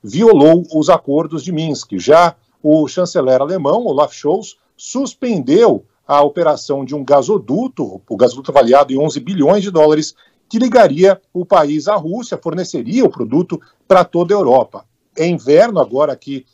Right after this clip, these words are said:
é, no hemisfério norte, e imediatamente o Putin anunciou que o preço do gás deve dobrar, é, na região. Enquanto isso, na Ucrânia, o presidente Volodymyr Zelensky ameaçou romper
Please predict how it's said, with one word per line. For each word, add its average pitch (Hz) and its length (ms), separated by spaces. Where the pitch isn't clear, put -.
é, 123 240
no 120 80
hemisfério 135 460
norte, 180 380
e - 20
imediatamente 160 480
o 151 40
Putin 170 440
anunciou 160 680
que 160 240
o 151 40
preço 190 440
do 131 120
gás 127 400
deve 170 320
dobrar, 151 580
é, 123 360
na 127 120
região. 131 500
Enquanto 220 360
isso, 220 200
na 220 100
Ucrânia, 202 580
o 170 260
presidente 160 640
Volodymyr 147 480
Zelensky 170 560
ameaçou 185 460
romper 185 500